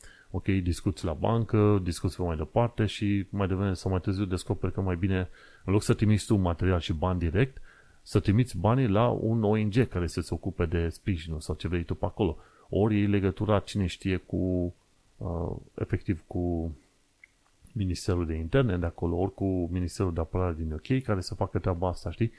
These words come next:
Să ai interpuși, să nu trebuiască să trimiți tu direct lucruri și materiale, că o să ai conturile închise. Ce am mai aflat de curând este faptul că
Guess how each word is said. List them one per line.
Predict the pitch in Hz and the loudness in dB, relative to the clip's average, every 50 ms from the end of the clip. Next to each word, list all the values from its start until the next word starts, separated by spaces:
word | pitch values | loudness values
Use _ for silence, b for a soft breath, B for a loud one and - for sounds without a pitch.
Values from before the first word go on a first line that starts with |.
| b b b b b b | b b b b b b
Să | b - 113 | b 4 4
ai | 101 107 120 120 117 | 6 6 8 6 6
interpuși, | 113 113 101 113 104 - - 143 160 - - | 6 6 6 4 2 4 4 4 4 4 2
să | - - 95 | 0 0 2
nu | 95 | 2
trebuiască | 92 - 98 92 98 92 - - 98 | 4 4 4 4 4 4 2 0 -2
să | - 95 | 0 0
trimiți | 82 - 98 98 95 85 - | 0 2 2 2 2 0 0
tu | - - 98 82 78 78 78 - _ | 0 0 0 0 0 -6 -12 -12 _
direct | - 104 104 92 101 98 95 101 95 - - - | -4 -2 2 4 6 6 8 6 4 2 -4 -2
lucruri | - 92 104 98 - - 98 | 2 4 4 4 4 0 -2
și | - - | 0 2
materiale, | 98 87 87 87 - 92 95 120 131 127 127 | 2 2 2 2 2 4 4 4 4 4 2
că | - - 127 120 - - - | 2 0 -2 -2 -2 -4 -8
o | - - | -8 -6
să | - - | -2 -2
ai | 107 - | -2 0
conturile | - 110 104 - 98 98 101 | 0 -2 -2 0 0 0 0
închise. | 107 107 - - 78 - - - - - - _ B B B B B B B B B B B B - | 0 0 -2 -6 -6 -4 -6 -6 -8 -10 -20 _ B B B B B B B B B B B B -10
Ce | - - - | 0 4 4
am | 147 | 6
mai | 143 135 | 6 6
aflat | 117 - 131 123 | 6 6 4 4
de | 117 113 | 4 4
curând | - 104 113 143 147 127 | 4 4 4 6 6 6
este | 117 - - 110 | 4 4 2 2
faptul | - 143 127 - 120 117 | 2 2 2 2 2 0
că | - - - 135 135 135 | 0 2 4 4 4 4